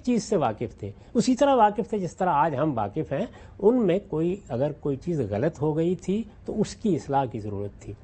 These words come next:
اگر کسی چیز کو لوگ فراموش کر چکے تھے اس کو زندہ کرنے کی ضرورت تھی۔ تو رسالت مآب صلی اللہ علیہ وسلم نے سب سے پہلے یہی کام کیا، نماز کی ابتدا ہو گئی۔ اس نماز کو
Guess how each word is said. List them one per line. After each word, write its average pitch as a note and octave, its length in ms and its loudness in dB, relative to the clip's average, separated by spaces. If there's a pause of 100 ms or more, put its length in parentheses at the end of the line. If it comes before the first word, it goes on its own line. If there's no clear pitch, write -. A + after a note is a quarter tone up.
(280)
اگر F#3 260 2
کسی F#3 300 -2
چیز F3+ 340 -2
کو G3 140 0
لوگ D#3+ 180 2 (120)
فراموش B2 460 0
کر G3+ 140 2
چکے G#3 320 0
تھے A#3 220 2 (460)
اس A#3+ 160 -2
کو C#4+ 200 0
زندہ C#3+ 380 2
کرنے G#2+ 260 -4
کی G2+ 100 -10
ضرورت G#2 360 -6
تھی۔ F#3+ 160 0 (300)
تو B2+ 160 2
رسالت A3 500 2
مآب C3+ 300 -2
صلی B2+ 120 -10
اللہ A#2 180 -10
علیہ G#3 120 4
وسلم G#3+ 120 4
نے F3+ 80 2
سب E3+ 240 -2
سے - 180 -4 (180)
پہلے E3+ 380 2 (300)
یہی C3 260 0
کام G2 320 -8
کیا، G#2+ 220 -10
نماز B2+ 400 0
کی G#3 140 -4
ابتدا F#3 380 2
ہو G#2 180 -2
گئی۔ B2 180 -6 (320)
اس C4+ 260 0
نماز B2+ 480 2
کو F#2 260 -8